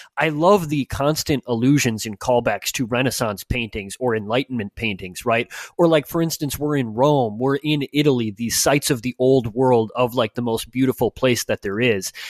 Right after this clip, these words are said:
And, um, meanwhile, the people that are walking through it are all imposters within it, right? Like Philippe, um, Phil, uh, Tom, everybody in those movies are not, they're not,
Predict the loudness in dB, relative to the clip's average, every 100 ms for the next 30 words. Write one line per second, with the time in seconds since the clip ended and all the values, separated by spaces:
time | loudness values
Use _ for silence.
0 | -16 _ -2 -2 -2 -6 -6 0 0 0
1 | -4 -14 _ -20 -20 -2 2 4 4 4
2 | 2 0 -6 -10 -4 -2 0 0 0 0
3 | -2 -10 -10 -8 -2 0 0 -2 2 2
4 | 2 0 -6 -4 -2 -2 -4 -6 -8 -12
5 | -12 -4 -4 -4 -8 -2 0 0 -2 -6
6 | -2 0 2 4 2 2 -6 -12 -8 0
7 | 2 2 0 -4 -8 _ _ -20 -20 -16
8 | 0 4 6 6 2 -4 -20 _ _ 0
9 | 2 2 0 -2 -6 -12 _ _ _ _
10 | _ -4 4 4 4 2 -2 -2 0 2
11 | 2 2 0 2 4 2 2 0 2 2
12 | 0 2 0 -2 _ _ -2 0 4 2